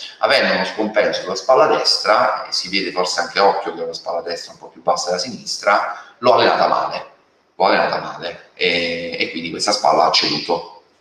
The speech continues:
praticamente durante uno degli esercizi due settimane fa, la spalla mi ha, mi ha detto, ha alzato bandiera bianca, ha detto, "Ho fatto una panca piana a settanta chili di massimale", e buono.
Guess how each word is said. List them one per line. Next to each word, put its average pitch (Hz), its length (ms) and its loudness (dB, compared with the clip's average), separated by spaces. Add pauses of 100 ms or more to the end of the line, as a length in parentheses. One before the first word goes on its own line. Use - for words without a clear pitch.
praticamente 82 840 -2
durante 80 460 -4
uno 80 180 -12
degli - 120 -10
esercizi - 600 -4 (280)
due 90 180 -4
settimane 107 440 0
fa, - 380 2 (600)
la - 120 2
spalla - 420 2
mi 60 120 0
ha, 50 300 2
mi 92 80 0
ha 90 60 2
detto, 85 380 0
ha 76 40 2
alzato 73 260 0
bandiera 76 360 -2
bianca, - 440 -6
ha - 60 -18 (300)
detto, - 320 -18
"Ho - 100 -10
fatto 85 320 -2
una 78 360 -2
panca - 360 2
piana 82 280 0
a - 40 -6
settanta - 500 -2
chili 82 140 -6
di 82 80 -10
massimale", - 760 -2
e - 180 -16
buono. - 200 -20